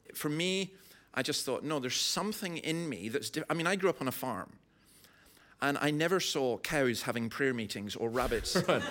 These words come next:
Speaker 1: you know.
Speaker 2: Having deep philosophical discussions.
Speaker 1: Yeah, well, rabbits don't go, uh, "Wow, I just wonder what the meaning of life is, and why wasn't I born a fox?" You know,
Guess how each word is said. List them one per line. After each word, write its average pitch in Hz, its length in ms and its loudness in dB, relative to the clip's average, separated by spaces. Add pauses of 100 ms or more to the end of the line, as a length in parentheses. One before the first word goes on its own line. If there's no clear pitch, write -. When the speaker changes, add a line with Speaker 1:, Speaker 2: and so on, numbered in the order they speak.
(140)
Speaker 1:
you 147 80 2
know. 120 160 2
Speaker 2:
Having 127 260 0
deep 151 140 6
philosophical 151 520 4
discussions. 120 680 0
Speaker 1:
Yeah, 247 120 8
well, 247 160 8
rabbits 208 400 6
don't 165 260 0
go, 139 420 2
uh, 127 320 2 (400)
"Wow, 131 80 -8 (160)
I - 20 -8
just - 180 -2
wonder 151 200 0
what - 80 2
the 127 60 -2
meaning 135 200 0
of 123 80 0
life 123 300 -2
is, 110 160 -4
and 110 220 -4
why 131 240 0
wasn't 135 260 0
I - 20 -2
born 120 240 -2
a 107 40 -4
fox?" - 440 -2
You 143 80 0
know, 117 120 0